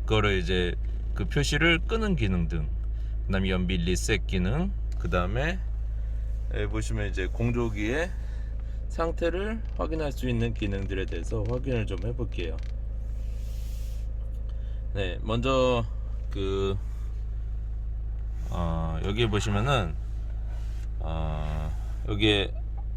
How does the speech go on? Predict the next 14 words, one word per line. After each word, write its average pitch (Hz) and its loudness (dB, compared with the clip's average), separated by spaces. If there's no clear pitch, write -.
그 85 2
냉각수, 131 2
냉각수 110 0
표시 135 0
기능 110 2
바로 98 4
옆에 90 2
보면은 92 2
검은색으로 113 2
이제 82 0
버튼이 110 2
하나가 85 2
있어요. - -4
예, 85 0